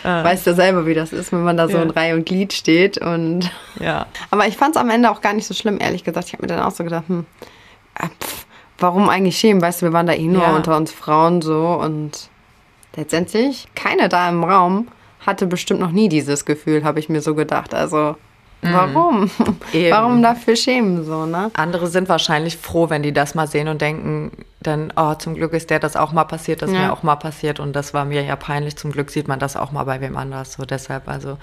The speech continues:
Speaker 1: ich glaub, unterstützen wir Frauen uns gut, indem wir das einfach zeigen und sagen, „Ja, Schwamm drüber, meine Güte.“
Speaker 2: Schwamm drüber.
Speaker 1: Ja.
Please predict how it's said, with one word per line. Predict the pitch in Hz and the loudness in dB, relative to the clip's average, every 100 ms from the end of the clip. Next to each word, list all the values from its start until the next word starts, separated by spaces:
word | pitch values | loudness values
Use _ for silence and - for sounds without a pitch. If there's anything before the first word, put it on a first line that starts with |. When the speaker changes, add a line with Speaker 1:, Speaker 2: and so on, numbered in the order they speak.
| - - - | -18 -18 -14
Speaker 1:
ich | - | -4
glaub, | 147 143 | -4 -4
unterstützen | - 147 143 - 151 147 | -6 -4 -6 -4 -6 -6
wir | 143 | -8
Frauen | 135 147 143 143 | -6 -4 -4 -4
uns | 139 - - | -8 -12 -8
gut, | 165 165 165 - - - - - - | -4 -4 -8 -16 -20 -20 -20 -12 -6
indem | 147 147 143 139 | -4 -2 -2 -2
wir | 139 135 131 139 | -4 -2 -4 -6
das | - 139 - | -8 -8 -8
einfach | 135 131 127 | -8 -6 -8
zeigen | - 143 135 139 - | -8 -8 -8 -10 -10
und | 135 | -12
sagen, | 139 135 135 | -10 -10 -8
„Ja, | 135 | -8
Schwamm | 127 - 135 | -6 -4 -4
drüber, | 131 135 123 127 | -4 -8 -6 -6
meine | 131 135 | -8 -10
Güte.“ | 135 - | -10 -8
Speaker 2:
Schwamm | - 127 143 175 | -6 -6 -2 -2
drüber. | 160 165 160 170 175 - 196 175 | -2 -4 -4 -4 -4 -6 -8 -4
Speaker 1:
Ja. | 208 | -2